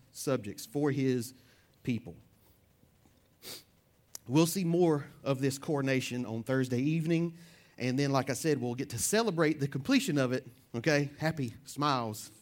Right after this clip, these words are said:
This is what we need. We'll get to complete or celebrate the completion of it at his resurrection on Sunday.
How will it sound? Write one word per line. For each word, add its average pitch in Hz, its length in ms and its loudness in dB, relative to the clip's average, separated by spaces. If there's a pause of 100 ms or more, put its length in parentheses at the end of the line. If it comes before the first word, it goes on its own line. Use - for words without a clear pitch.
(600)
This 120 100 -4
is 135 80 -2
what 143 100 2
we 151 80 4
need. 131 300 2 (1300)
We'll 143 120 2
get 165 180 4
to 147 60 -2
complete 165 380 4
or 147 160 4
celebrate 190 400 4
the 151 100 2
completion 156 480 2
of 139 160 6
it - 240 -2
at 139 160 0
his 143 180 0
resurrection 135 920 0 (360)
on 120 400 -2 (200)
Sunday. 120 580 0